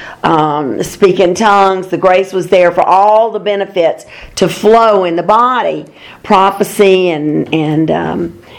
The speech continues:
everything to flow. But because the people had usurped the power and appropriated it themselves,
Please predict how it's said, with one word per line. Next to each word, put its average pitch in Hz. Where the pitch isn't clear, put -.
everything 220
to 185
flow. 185
But 202
because 247
the 208
people 233
had 180
usurped 190
the -
power 226
and 165
appropriated 202
it 180
themselves, 185